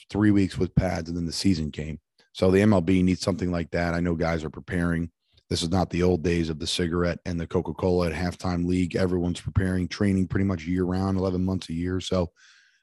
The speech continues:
uh, the M L B players will be ready to go. And, um, there's gonna be lots going on in that front when it comes to the M L B. So we'll keep you guys updated on that. It looks like they're gonna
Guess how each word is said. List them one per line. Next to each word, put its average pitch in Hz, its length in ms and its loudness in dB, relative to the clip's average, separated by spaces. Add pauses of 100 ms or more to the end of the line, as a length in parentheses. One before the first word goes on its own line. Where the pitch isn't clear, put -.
(120)
uh, 82 160 0
the 90 140 4
M 107 100 6
L 98 80 6
B 95 140 4
players 90 340 4
will 92 160 -2
be 87 140 -4
ready 82 240 -2
to 76 80 -6
go. 78 240 -6 (1000)
And, 85 340 -2 (380)
um, 80 280 0
there's 85 160 0
gonna 92 180 2
be 82 280 0 (420)
lots 90 420 2
going 95 240 4
on 92 100 2
in 87 60 2
that 87 200 -2
front 90 200 -8
when 82 80 -4
it 85 80 -6
comes 87 220 0
to 82 60 0
the 85 60 2
M 80 140 0
L 78 100 0
B. 78 300 -2
So 80 360 -2 (340)
we'll 113 120 6
keep 95 200 2
you 101 80 6
guys 95 140 4
updated 92 380 2
on 87 80 0
that. 92 180 0
It 92 40 4
looks 107 180 2
like 92 120 -2
they're 92 100 0
gonna 85 220 -2